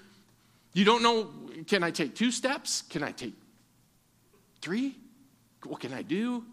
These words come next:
Is this okay? Is that okay? Is this okay? Is that okay?" And that's what the Pharisees forced people to do.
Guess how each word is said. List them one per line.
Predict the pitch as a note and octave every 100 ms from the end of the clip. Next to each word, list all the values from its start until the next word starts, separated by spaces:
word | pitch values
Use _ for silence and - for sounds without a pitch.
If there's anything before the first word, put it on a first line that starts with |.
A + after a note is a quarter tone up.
| -
Is | A2+
this | B2 E3+
okay? | G#3 G#3 G#3 A3 G3+ -
Is | E3
that | C#3 G3
okay? | G3 G#3 G#3+ G3+ G3+
Is | -
this | E3+ A3
okay? | G#3 G3+ G#3 G#3 - -
Is | A#2+
that | E3
okay?" | G3+ G3+ G#3 G#3 G#3 - - - _ _ _ _ _ _
And | -
that's | C#3+ D#3
what | C#3+
the |
Pharisees | - D3 D#3 C#3+ A#2 C3 - - - _ -
forced | C#3+ C3+ -
people | D3 C3+
to | G#2+
do. | G2+ D3